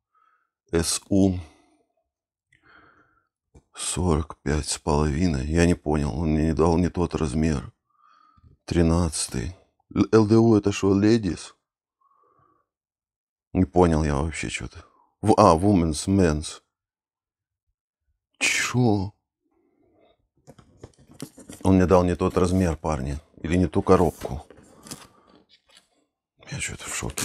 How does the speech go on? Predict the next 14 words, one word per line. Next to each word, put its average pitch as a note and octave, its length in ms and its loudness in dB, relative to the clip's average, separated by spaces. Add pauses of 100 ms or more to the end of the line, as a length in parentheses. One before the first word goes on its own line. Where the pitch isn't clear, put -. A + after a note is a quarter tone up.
Ну D#2+ 160 -2
ладно, D2 220 2
давайте F2 340 2
сделаем F2 380 0
обзор. F#2 400 0 (420)
Тем F#2+ 180 2
паче F#2 500 4
будет E2 320 -8
хороший F2+ 480 -2
повод E2 420 2
их - 240 -10 (420)
вернуть, D#2 460 4
наверное. D2+ 540 2 (2500)
Та-дам! G2 840 -2